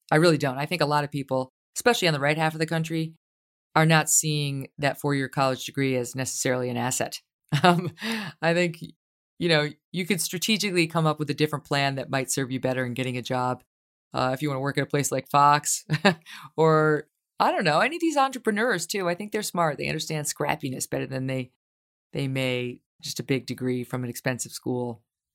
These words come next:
And, like, you don't wanna be turned into a nerd, right? Like, I don't know, <laughs> like, E Q is important in life too, people, right? Like, good grades are good, but you need to be able to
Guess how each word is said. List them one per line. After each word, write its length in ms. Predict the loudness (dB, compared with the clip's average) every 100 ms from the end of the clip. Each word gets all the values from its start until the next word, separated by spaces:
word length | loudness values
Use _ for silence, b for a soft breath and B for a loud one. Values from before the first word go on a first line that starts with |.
| _
And, 140 | -4 -2
like, 180 | -2 -2
you 80 |
don't 140 | 0 2
wanna 120 | 2
be 120 | 0
turned 240 | -2 0 2
into 180 | 2
a 80 | 2
nerd, 460 | 0 0 2 0 0
right? 280 | 0 0 0
Like, 140 | 2
I 200 | 4 4
don't 140 | 4 2
know, 80 | -4
<laughs> 40 |
like, 140 | -6 -8 _ _
E 200 | 2 2
Q 300 | 2 4 4
is 120 | 4
important 400 | 0 4 4 4
in 40 | 2
life 260 | 2 2
too, 200 | 2 0
people, 500 | 2 -2 2 0 0 _
right? 280 | 2 4 4
Like, 160 | 0 -6 -8 2
good 160 | 2
grades 320 | 4 2 4
are 80 | 0
good, 400 | 2 4 4 2
but 160 | -2 -4
you 60 |
need 100 | -4 -2
to 60 |
be 80 | 0
able 160 | 2 4
to 160 | 2